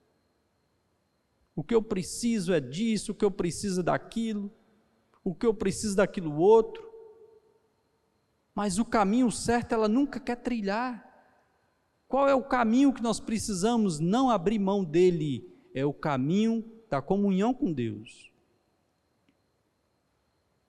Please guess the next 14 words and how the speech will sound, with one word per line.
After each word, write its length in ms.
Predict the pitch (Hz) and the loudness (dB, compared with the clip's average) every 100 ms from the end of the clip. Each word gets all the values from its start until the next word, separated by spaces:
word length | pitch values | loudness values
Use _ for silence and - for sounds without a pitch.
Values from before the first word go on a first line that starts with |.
| _ _ _ | _ _ _
Se 220 | - - 160 | -10 -4 -2
você 440 | 156 147 - 196 | -2 -2 0 -2
trilhar 480 | - 220 208 190 175 | 0 -2 2 2 2
esse 180 | - - | 0 -2
caminho, 640 | 147 135 135 120 101 90 - - _ _ _ _ _ _ _ _ _ _ | 0 2 2 0 -4 -10 -20 -20 _ _ _ _ _ _ _ _ _ _
você 300 | 131 - 180 | -8 -2 -2
não 100 | 175 | 0
vai 220 | 147 175 | 0 -2
fantasiar 1200 | - - - 214 202 - 175 175 131 143 135 135 | -4 -16 -6 -4 -4 -4 -4 -4 -6 -4 0 2
ou 100 | 135 | 0
cobrir, 1120 | - - 220 135 170 226 214 170 131 107 - _ _ _ _ _ _ _ | -2 -6 -6 0 2 2 0 -2 -6 -12 -20 _ _ _ _ _ _ _
enganar 460 | 160 175 175 156 151 | -6 -2 0 0 0
você 240 | 135 151 | -2 -4
mesmo. 400 | 135 107 - - | -4 -4 -8 -12